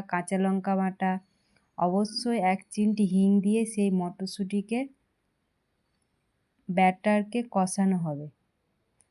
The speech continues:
ভাজা মশলার গন্ধে যখন সারা বাড়ি ম ম করবে, তখন বোঝা যায় শীত এসে গেছে। এরপর ময়দার লেচির ভেতরে সেই সবুজ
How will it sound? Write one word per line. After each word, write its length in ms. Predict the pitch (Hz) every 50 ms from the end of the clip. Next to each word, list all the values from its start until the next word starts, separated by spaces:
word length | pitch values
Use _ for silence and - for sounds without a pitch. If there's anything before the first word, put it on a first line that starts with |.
| _ _ -
ভাজা 380 | 165 175 175 180 180 180 214 214
মশলার 460 | 214 214 214 214 214 - 233 226 226 220
গন্ধে 420 | 220 - 196 190 196 196 196 214 220
যখন 360 | 208 220 214 214 - 220 214 208
সারা 420 | 208 214 - 196 185 180 185 196 196
বাড়ি 240 | 190 214 208 214 208
ম 120 | 196 190 175 175
ম 100 | 180 190 196 196
করবে, 340 | 190 202 208 220 214 226 254 277 262 - _ _ _ _ _ _ _ _
তখন 320 | - 175 180 180 - 226 233 233 214
বোঝা 320 | 165 180 180 185 175 208 202
যায় 220 | 202 196 185 175 175
শীত 320 | 170 - - 196 202 196 -
এসে 260 | 185 175 165 - 170 160
গেছে। 300 | 156 156 165 196 202 160 180 - - - _ - - - _ -
এরপর 440 | - 185 190 185 185 185 - 208 202 202
ময়দার 480 | 202 196 185 185 185 180 185 202 202
লেচির 440 | 202 196 185 185 185 185 - 208 208
ভেতরে 400 | 185 196 196 190 - 202 196 196 196
সেই 300 | 190 - - 208 208 220 220
সবুজ 420 | 214 - 202 190 180 180 196 185